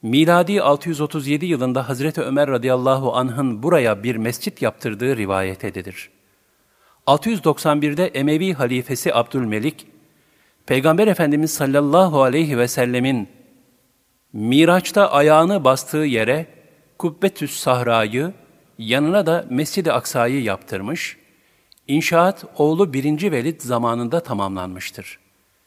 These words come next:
Mescid-i Aksa günümüze kadar pek çok tamirat ve tadilat geçirmiştir. Mescid-i Aksa'nın dinimizde ulvi bir yeri ve yüksek bir fazileti bulunmaktadır.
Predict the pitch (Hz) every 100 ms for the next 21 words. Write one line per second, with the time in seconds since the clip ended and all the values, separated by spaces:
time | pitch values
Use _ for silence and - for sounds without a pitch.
0 | _ _ 113 147 - 202 131 127 - 175
1 | 151 131 147 151 196 - 120 143 165 -
2 | - 214 - 160 - - 135 127 127 147
3 | 151 120 113 117 104 104 104 101 - -
4 | - - 107 - - - - _ _ _
5 | _ _ _ _ _ _ _ - 107 120
6 | 165 240 208 - - 165 156 180 147 110
7 | 127 147 165 147 185 131 131 135 175 127
8 | 123 117 123 139 113 107 110 - 127 113
9 | 92 98 90 95 90 - 92 90 92 92
10 | 95 - 90 90 -